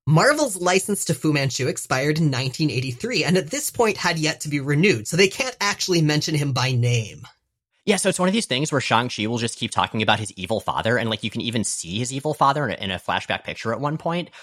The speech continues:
Speaker 2: but never is the name Fu Manchu said, which honestly is probably for the best. It's kinda like how the Space Knights are still around in Marvel, but nobody can talk about Rom the Space Knight,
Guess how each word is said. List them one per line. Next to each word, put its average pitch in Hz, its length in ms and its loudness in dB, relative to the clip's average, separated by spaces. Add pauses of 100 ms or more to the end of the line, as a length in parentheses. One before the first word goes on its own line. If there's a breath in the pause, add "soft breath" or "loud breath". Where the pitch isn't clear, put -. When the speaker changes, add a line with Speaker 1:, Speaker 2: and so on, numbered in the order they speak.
(240 loud breath)
Speaker 2:
but 143 180 0
never 127 420 4
is 120 160 -4
the 123 60 -4
name 113 200 -2
Fu 104 140 -2
Manchu 92 320 -4
said, - 260 -8
which 90 160 -6
honestly 180 320 0
is 107 80 -4
probably 95 300 -2
for - 120 -8
the 76 80 -4
best. 82 360 -6 (260 loud breath)
It's 156 140 -2
kinda 180 180 2
like 165 160 2
how 131 480 4
the 110 140 -6
Space - 340 -6
Knights 117 240 -2
are 123 60 -4
still 123 220 -2
around 120 580 0 (320 soft breath)
in 120 260 0
Marvel, 117 380 4
but 110 120 -2
nobody 95 280 -2
can 104 100 -8
talk 95 200 -2
about 85 340 -4
Rom 82 400 -2
the 117 80 -4
Space - 360 -6
Knight, 127 340 -6